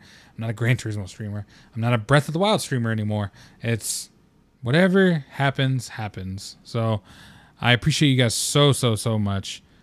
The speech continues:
I, I love that you guys are sticking with the podcast and, and, and actually coming to check it out. So, uh, keep it up. I absolutely love it.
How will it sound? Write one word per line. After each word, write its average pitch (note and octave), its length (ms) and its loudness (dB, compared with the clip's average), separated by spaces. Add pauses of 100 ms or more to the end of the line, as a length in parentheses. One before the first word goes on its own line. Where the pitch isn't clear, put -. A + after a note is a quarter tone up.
(320)
I, G#2+ 380 2
I A2 180 -4
love C3 240 2
that C3+ 100 4
you B2+ 100 4
guys B2 160 4
are A#2 80 2
sticking B2+ 240 -2
with A#2 80 0
the A2+ 60 -2
podcast A2+ 520 -2
and, A2 140 0
and, A2 360 0
and A2+ 400 0
actually A2+ 540 0 (140)
coming C#3 300 4
to A#2+ 60 2
check A2+ 180 -2
it A2 80 -4
out. G#2 240 -8 (400)
So, A2 400 -2 (420)
uh, G#2+ 400 -4 (100)
keep E3 180 2
it D#3+ 80 4
up. D#3+ 200 4 (240)
I A#2+ 60 0
absolutely B2+ 340 2
love C3 200 4
it. B2+ 180 0